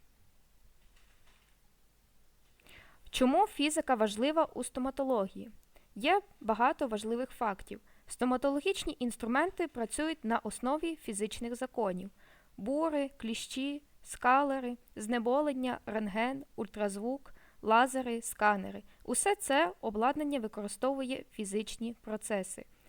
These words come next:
Фізика забезпечує точність, безпеку та комфорт для пацієнта.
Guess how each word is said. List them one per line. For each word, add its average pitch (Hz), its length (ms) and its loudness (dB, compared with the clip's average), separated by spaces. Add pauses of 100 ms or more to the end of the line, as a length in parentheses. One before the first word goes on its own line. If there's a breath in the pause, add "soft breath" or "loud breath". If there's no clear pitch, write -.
(220 soft breath)
Фізика 262 460 0
забезпечує 202 680 -4
точність, 214 720 -6 (100)
безпеку 226 720 0 (280 loud breath)
та 220 100 0
комфорт 226 640 -4 (120)
для 208 180 -2
пацієнта. 196 680 -4